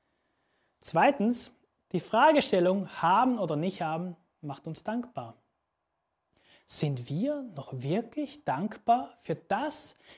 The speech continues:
was wir durch Jesus haben? Er könnte es uns jederzeit entziehen. Gesundheit, Wohlstand, liebe Menschen um uns, alles haben wir, mehr oder weniger.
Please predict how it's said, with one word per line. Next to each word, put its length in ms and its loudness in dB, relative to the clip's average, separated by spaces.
was 200 -4
wir 80 6
durch 280 4
Jesus 460 6
haben? 440 -6
Er 120 4
könnte 260 6
es 180 8
uns 200 4
jederzeit 1120 2
entziehen. 640 -2
Gesundheit, 760 0
Wohlstand, 760 0
liebe 200 -2
Menschen 480 -6
um 140 -6
uns, 340 -8
alles 320 -2
haben 280 -4
wir, 220 -8
mehr 140 -6
oder 160 -10
weniger. 460 -6